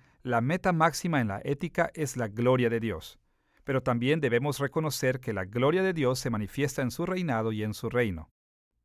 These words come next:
Desde Génesis a Apocalipsis, las Escrituras revelan que Dios es el Rey sobre toda la creación, y nos enseña que la meta máxima de la historia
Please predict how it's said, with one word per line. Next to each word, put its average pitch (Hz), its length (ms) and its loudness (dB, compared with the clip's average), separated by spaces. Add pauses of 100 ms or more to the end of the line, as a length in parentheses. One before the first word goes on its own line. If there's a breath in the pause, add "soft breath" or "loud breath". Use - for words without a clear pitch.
(600)
Desde 135 300 0
Génesis 214 460 2
a 143 40 6
Apocalipsis, 139 680 0 (260 soft breath)
las 143 200 0
Escrituras 160 460 2
revelan 170 360 4
que 123 140 -2
Dios 123 260 2
es 190 140 -2
el 175 100 0
Rey 135 180 2
sobre 113 260 -2
toda 214 320 2
la 170 140 2
creación, 104 580 -2 (520 soft breath)
y 175 60 0
nos 156 160 0
enseña 196 380 2
que 180 100 -2
la 127 120 2
meta 170 320 0
máxima 160 420 2
de 104 80 -2
la 95 80 -4
historia 107 500 -2